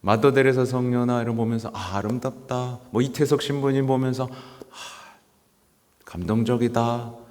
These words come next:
맞아, 저런 사람이 필요해." 하면서 우리는 안 하려고 하는 이상한 시대를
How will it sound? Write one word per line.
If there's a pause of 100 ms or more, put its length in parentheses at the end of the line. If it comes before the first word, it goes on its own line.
(200)
맞아,
저런
사람이
필요해."
하면서
우리는
안
하려고
하는 (1120)
이상한
시대를